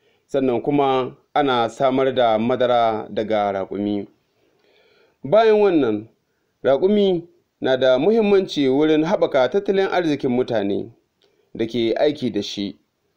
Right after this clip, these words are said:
musamman a ƙasashen Afirka da kuma Asia, inda ake amfani da shi wurin jan ruwa daga rijiya, da noman gonaki, da kuma daidaita gonaki a wurin aiki.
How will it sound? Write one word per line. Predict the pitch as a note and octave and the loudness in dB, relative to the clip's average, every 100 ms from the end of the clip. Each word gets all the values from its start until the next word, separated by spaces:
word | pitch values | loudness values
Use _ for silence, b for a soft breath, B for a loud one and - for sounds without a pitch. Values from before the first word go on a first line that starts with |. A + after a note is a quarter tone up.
| _ | _
musamman | - G#2 C#3+ C#3 C3+ B2 | -8 -4 0 0 0 -2
a | - | -4
ƙasashen | C#3 C3+ A#2 B2 A#2 | -4 -4 -4 -4 -2
Afirka | E3+ E3 E3+ E3+ C#3 B2+ | -2 -2 -2 2 2 2
da | |
kuma | A2+ B2 A#2+ A2+ A2+ | -2 -2 0 0 0
Asia, | A#2+ A2 - G2 F#2+ - _ _ _ _ _ _ | -2 -2 -4 -4 -4 -10 _ _ _ _ _ _
inda | C3 C3 B2 A2+ | -2 2 2 2
ake | A2+ C3+ B2+ | 0 -2 -2
amfani | G#2 A2 A#2 C#3 | -2 0 -2 0
da | C#3 A2+ | -2 -2
shi | - C#3+ C3+ C3 _ _ _ _ _ | -2 -2 -2 -6 _ _ _ _ _
wurin | - D3 D3+ D3 C#3+ G#2+ A#2 | -4 0 2 2 2 -2 -2
jan | F#3 F3+ | 0 2
ruwa | C3 B2 A#2+ | 4 4 2
daga | A2+ A#2 | 0 -2
rijiya, | C3+ A#2+ G#2+ - G2+ _ _ _ _ _ _ _ - | -2 -2 -2 -4 -8 _ _ _ _ _ _ _ -8
da | A2 | -4
noman | A#2 C#3+ D3 D3 D3 | 0 2 2 2 0
gonaki, | B2+ A2+ G#2+ G#2+ D#3 C#3+ C#3+ - _ _ _ _ | 0 -2 -2 -4 -2 -2 -2 -8 _ _ _ _
da | - A#2+ | -6 -4
kuma | D3 D3 C#3+ C3+ | 0 0 2 0
daidaita | C#3 G#3+ F#3+ D#3 D#3 | 2 2 2 0 -2
gonaki | A#2+ A2+ G#2 - C#3+ C3+ A#2+ - | -2 -2 -2 -2 -2 0 -2 -2
a | |
wurin | A2 A2+ A2 | -2 0 -2
aiki. | G#2 G#2+ G#2 G2 F#2+ | -2 -4 -6 -12 -12